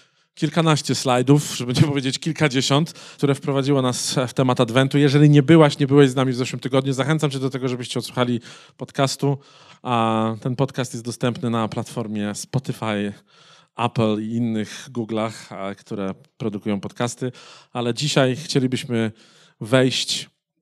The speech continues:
e, w Adwent, rozumiejąc istotę pocieszenia, które ma dla nas Bóg. Pocieszenia w Jezusie. Zanim to chciałem zaprezentować wam zdjęcie, które jest kultowym zdjęciem.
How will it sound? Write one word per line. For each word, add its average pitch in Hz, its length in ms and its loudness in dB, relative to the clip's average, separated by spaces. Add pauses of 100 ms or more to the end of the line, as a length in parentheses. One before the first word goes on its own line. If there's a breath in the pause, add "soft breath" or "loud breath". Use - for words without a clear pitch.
(140)
e, 110 280 -2
w 98 160 -12
Adwent, 110 640 -8 (340)
rozumiejąc 110 680 -8
istotę 107 600 -8 (520 soft breath)
pocieszenia, 131 680 2
które 107 280 -6
ma 104 120 -4
dla 101 100 -6
nas 95 200 -10
Bóg. 85 300 -20
Pocieszenia 117 480 -6
w 98 40 -6
Jezusie. 92 360 -8 (440 loud breath)
Zanim 165 280 2
to 165 100 2
chciałem 143 280 2
zaprezentować 123 540 -2
wam 117 140 -2
zdjęcie, 120 440 -4
które 117 260 -6
jest 107 200 -6
kultowym 139 400 2
zdjęciem. 113 500 -2